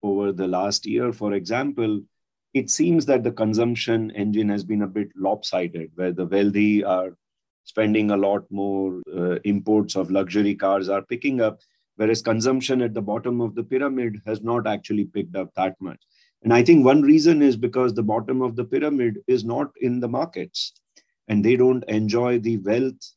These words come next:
shock that these low interest rates and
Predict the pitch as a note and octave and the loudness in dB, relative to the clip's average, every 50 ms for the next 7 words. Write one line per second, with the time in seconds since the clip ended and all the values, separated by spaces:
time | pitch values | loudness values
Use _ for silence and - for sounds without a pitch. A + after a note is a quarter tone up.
0 | _ - - - - B2+ A#2 A2+ A2 - _ _ _ _ - F2+ G#2 G2+ G2+ F#2 | _ -8 -6 -4 -4 -2 -2 -4 -4 -6 _ _ _ _ -4 2 2 2 2 2
1 | F2+ G#2 G#2+ G#2+ G#2 F2 F#2+ G#2 A2 A2+ A2+ A2+ G#2 G#2 F#2 - A2+ G#2+ - - | 4 4 4 4 4 4 4 6 6 6 6 6 4 2 0 0 0 0 0 0
2 | - G#2+ G#2+ G#2 G#2 - G#2 G2+ G2 G2 G2 F2 | 0 0 0 0 -2 -2 -4 -2 -2 -4 -6 -8